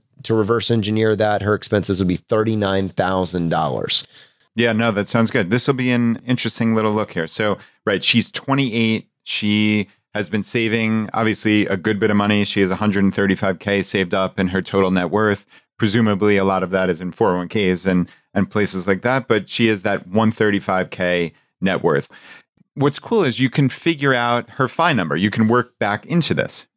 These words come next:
Speaker 2: Her current savings rate is thirty-five percent. Her sixty thousand dollar after-tax income,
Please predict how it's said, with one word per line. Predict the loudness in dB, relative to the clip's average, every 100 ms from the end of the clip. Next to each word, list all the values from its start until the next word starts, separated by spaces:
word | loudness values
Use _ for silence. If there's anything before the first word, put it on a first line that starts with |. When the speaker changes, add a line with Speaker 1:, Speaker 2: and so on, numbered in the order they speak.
| _ _
Speaker 2:
Her | 2 2
current | 0 -10 -2 0 0 -2 -10 _ -4
savings | -2 0 0 0
rate | 0 -2 -4 _ _ _ -4
is | 0 2 0 -6 -16 _ _
thirty-five | 0 0 0 0 -2
percent. | -4 -4 -6 -10 _ _ _ -2
Her | 0
sixty | 0 -2 0 0 0 0
thousand | 0 0 0 0 0
dollar | 0 0 0 -4 -8 _ _ -6
after-tax | -4 -2 -2 -2 -2 -2 -2
income, | 0 0 2 0 -2